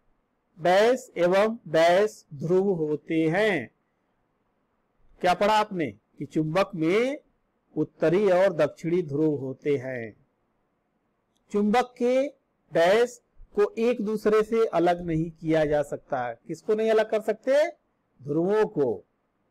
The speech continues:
चुंबक लोहे के चूर्ण को अपनी ओर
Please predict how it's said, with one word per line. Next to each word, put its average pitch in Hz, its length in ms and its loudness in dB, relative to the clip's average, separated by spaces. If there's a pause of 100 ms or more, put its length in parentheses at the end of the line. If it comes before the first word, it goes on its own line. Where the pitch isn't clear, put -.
(760)
चुंबक 240 400 -2 (280)
लोहे 208 360 4
के 233 300 2
चूर्ण 208 320 0
को 220 220 2
अपनी 202 400 -2
ओर 185 420 0